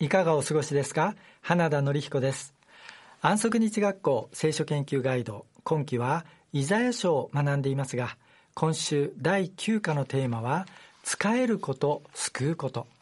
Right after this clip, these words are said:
暗唱聖句は、イザヤ四十二章一節です。口語訳聖書でお読みします。「私の支持する我がしもべ、私の喜ぶ我が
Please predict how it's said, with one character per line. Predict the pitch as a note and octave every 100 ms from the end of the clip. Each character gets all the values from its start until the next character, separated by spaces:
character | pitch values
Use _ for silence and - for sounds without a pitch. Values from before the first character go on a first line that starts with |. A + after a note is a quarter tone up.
| _ _ _ - - - -
暗 | E3+
唱 | F3+
聖 | E3+ F3 E3
句 | C#3
は、 | C3 D3 E3+ - _
イ | F3
ザ | F#3+ F3
ヤ | C3+ A#2+ - -
四 | F#3 G#3
十 | D#3+
二 | D3 E3+
章 | - C#3+ A#2+ -
一 | G3 G3+
節 | - - -
で | G2+
す。 | - - _ _ _ _ _ _
口 | E3 F#3+
語 | G3+
訳 | F#3+
聖 | - F3 E3
書 | D#3
で | D#3 F#3+ -
お | C#3+
読 | B2+
み | A#2
し | A2+ -
ま | A2
す。 | G#2+ - - _ _ _ _ _ _ _ _ _ _ _ - - _ _ -
「私 | D3 G#3+ G#3 G#3
の | G3+
支 | - A#3
持 | A3
す | F#3 -
る | C#3 B2+ - _
我 | D#3+
が | F3
し | C#3+ -
も | A#2+ A#2
べ、 | A2+ A2+ _ _ _ _
私 | C#3 F3 E3+ F3
の | E3+
喜 | D#3+ E3+ F3 F3+
ぶ | D#3+ E3+ - -
我 | D#3
が | G3 F3